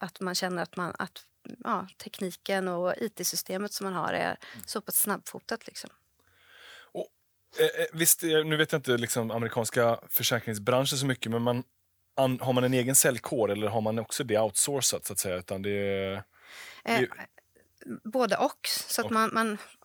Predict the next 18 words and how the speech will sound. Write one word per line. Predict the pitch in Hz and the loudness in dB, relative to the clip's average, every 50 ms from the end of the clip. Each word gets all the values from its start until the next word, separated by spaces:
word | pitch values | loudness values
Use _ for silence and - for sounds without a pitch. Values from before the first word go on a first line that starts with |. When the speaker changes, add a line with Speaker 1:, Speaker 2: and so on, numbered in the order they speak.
| - 214 202 - | -14 -12 -12 -10
Speaker 1:
man | - - 208 214 - - 240 233 | -8 -4 -4 -4 0 0 0 0
outsourcar | 208 - - - - 262 247 240 - 233 | 0 -2 -2 0 2 2 2 2 2 0
eller | 226 220 | 0 0
man, | 220 208 208 208 | 0 0 0 0
man | 202 208 190 | 0 0 0
har | 202 233 247 254 | 2 2 2 4
ju | 247 233 226 214 202 | 4 4 2 2 0
försäkrings-, | - 220 208 - - 220 202 - _ - - 180 175 175 - - - - - - | -2 -2 0 0 2 0 0 -2 _ -8 -6 -6 -4 -4 -4 -2 -2 -2 -4 -4
eh, | - - 220 196 180 175 180 | -8 -6 -6 -4 -4 -4 -6
mäklare, | 185 190 196 190 175 165 - | -4 -2 -2 -2 0 0 -2
Speaker 2:
Agenter. | - 208 - 180 190 208 214 214 | -2 0 -2 0 0 0 -2 -2
Ja. | 208 | -2
Speaker 1:
agenter | - 196 190 185 170 175 202 - 202 208 196 196 - | -2 -2 -2 -2 -2 -4 -6 0 2 2 2 0 -2
Speaker 2:
Ja. | - - - - | -14 -16 -16 -8
Speaker 1:
också. | - 202 202 - - - - - - - - | -4 -4 -4 0 0 0 2 2 0 -2 -2
Däremot | 208 247 247 254 262 254 233 202 185 180 190 - - | 2 4 4 4 4 4 2 2 0 0 -2 -2 0
så, | - - - 202 190 196 | 0 2 2 4 4 2
eh, | 185 - - - - - - - | 2 0 -2 -8 -14 -8 -8 -8